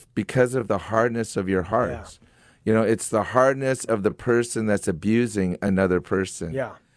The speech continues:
Speaker 1: And, and who is not forgiving, who's not, who's filled with bitterness and rage and anger,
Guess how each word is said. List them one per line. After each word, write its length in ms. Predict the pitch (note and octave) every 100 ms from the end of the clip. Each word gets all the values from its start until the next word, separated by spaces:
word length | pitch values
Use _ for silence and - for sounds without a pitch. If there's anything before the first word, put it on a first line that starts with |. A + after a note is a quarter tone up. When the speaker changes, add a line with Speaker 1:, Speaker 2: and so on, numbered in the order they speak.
| _ _
Speaker 1:
And, 360 | A2 A2+ A2 A2 -
and 420 | A2 G2+ G2 - -
who 320 | A2+ A2+ A2+
is 200 | G#2+ F#2+ G2+
not 340 | B2 B2+ -
forgiving, 580 | - F#2 F#2+ D#2 E2 D#2+
who's 340 | A2 G#2 F2+
not, 360 | G#2 A2+ A2+ -
who's 240 | G#2+ F#2+
filled 280 | - C3 A#2+
with 180 | G#2 -
bitterness 460 | F#2 E2 E2+ E2 F2
and 140 | F2
rage 280 | F2+ F2+ E2+
and 100 | E2+
anger, 540 | F2+ F#2 F2+ F2 E2+